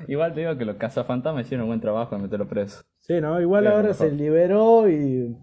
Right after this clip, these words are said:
Speaker 2: en... te apostaría lo que sea a que en menos de un mes vamos a tener un tema Saramay flasheando cárcel.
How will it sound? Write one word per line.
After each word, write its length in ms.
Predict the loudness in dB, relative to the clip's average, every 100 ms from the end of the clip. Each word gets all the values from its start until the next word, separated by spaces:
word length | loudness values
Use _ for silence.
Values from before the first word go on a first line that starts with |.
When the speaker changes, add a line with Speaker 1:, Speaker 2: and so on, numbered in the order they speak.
| _ _ _ -4
Speaker 2:
en... 400 | -2 -2 -4 -16 _ _ _ _ _ _ _ _ _ _ _ _ _ _ _
te 80 | -2
apostaría 580 | 0 0 2 6 8 8
lo 160 | 6
que 120 | 2
sea 640 | -4 2 4 4 2 -6 _ _ _ _ -8
a 200 | -8 -4
que 120 | -2
en 100 | 2
menos 320 | 2 4 4
de 60 | 4
un 180 | 4 2
mes 200 | 2 4
vamos 300 | 2 2 -2
a 80 | -2
tener 260 | 0 0
un 240 | 0 -2 0
tema 560 | 2 4 2 -2 -6 _
Saramay 840 | -6 -4 -2 -2 0 0 0 -2 -8 _ _ _ _ _ _ _ _ _ _
flasheando 420 | -4 -2 0 0
cárcel. 380 | 0 -2 -4 -12